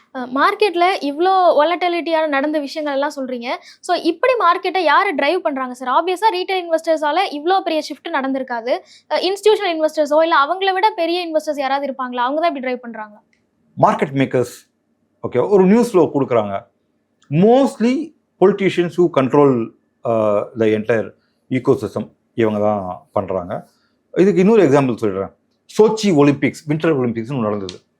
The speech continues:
Speaker 2: ஆ, ரஷ்யால. அதுக்கு வந்து நூத்தி அஞ்சு பில்லியன் யூஎஸ் டாலர் செலவழிச்சாங்க. ரஷ்யா வந்து இன்னும் கூட they are not among top five economies இல்லையா?
Speaker 1: ம்.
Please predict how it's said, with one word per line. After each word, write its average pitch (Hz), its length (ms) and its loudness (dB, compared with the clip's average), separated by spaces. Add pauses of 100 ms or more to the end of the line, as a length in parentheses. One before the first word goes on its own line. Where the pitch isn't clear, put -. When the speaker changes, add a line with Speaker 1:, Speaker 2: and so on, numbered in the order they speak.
(500)
Speaker 2:
ஆ, 107 280 -6 (260)
ரஷ்யால. 123 500 2 (640)
அதுக்கு 160 260 4
வந்து 202 80 4
நூத்தி 208 420 2
அஞ்சு 147 240 2
பில்லியன் 135 680 2 (100)
யூஎஸ் 165 220 6
டாலர் 147 200 2
செலவழிச்சாங்க. 107 440 -4 (480)
ரஷ்யா - 360 2
வந்து 190 580 4
இன்னும் 202 200 2
கூட 196 180 6
they 175 220 2
are 160 40 -2
not 165 200 0
among 156 280 -2
top 147 160 2 (200)
five 135 160 0
economies 113 400 -6
இல்லையா? 107 320 -6 (560)
Speaker 1:
ம். 240 240 -14